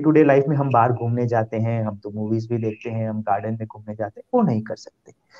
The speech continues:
क्योंकि हमें chemotherapy मिल रहा है और chemotherapy मिलने के कारण हमारी body की इम्यूनिटी होती है वो थोड़ी कम हो जाती है और immunity कम होने के कारण हमें इन्फेक्शंस की रिस्क है और infections ब्लड कैंसर के ट्रीटमेंट या किसी भी कैंसर के ट्रीटमेंट के दौरान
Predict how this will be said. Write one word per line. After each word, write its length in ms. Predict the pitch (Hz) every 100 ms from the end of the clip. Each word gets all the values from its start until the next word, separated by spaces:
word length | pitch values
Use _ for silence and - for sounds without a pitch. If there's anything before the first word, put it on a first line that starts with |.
| _ 196
क्योंकि 200 | 190 202
हमें 260 | 185 208
chemotherapy 720 | 165 143 123 101 85 - 90
मिल 120 | 90
रहा 220 | - - -
है 60 | - _ - -
और 60 | 175
chemotherapy 540 | 196 208 226 185 180
मिलने 340 | 170 139 135 135
के 120 | 139
कारण 320 | 151 185 254
हमारी 280 | 165 156 165
body 280 | 123 127 170
की 100 | 170
इम्यूनिटी 520 | 143 160 214 214 208
होती 260 | 160 123 208
है 60 |
वो 100 | 254 220
थोड़ी 140 | 208
कम 180 | - 104
हो 140 | 90 92
जाती 240 | - _ -
है 60 | _ - - - -
और 200 | 160 -
immunity 400 | 185 233 233 240
कम 280 | 220 254 302
होने 200 | 202 175
के 160 | 156 139
कारण 280 | 143 175
हमें 240 | 165 131 160
इन्फेक्शंस 560 | 127 123 110 - 92
की 120 | _ -
रिस्क 220 | - -
है 60 | -
और 260 | 101 110
infections 680 | 110 139 202 208 220 226 - _ _ _ -
ब्लड 260 | 123 262 311
कैंसर 360 | 196 185 190
के 100 | 185
ट्रीटमेंट 400 | 185 165 170 170
या 60 | 156
किसी 240 | 143 175
भी 100 | 214
कैंसर 380 | 214 127 156 190
के 60 | 185
ट्रीटमेंट 460 | 123 127 214 302
के 80 | 285
दौरान 400 | 170 120 156 294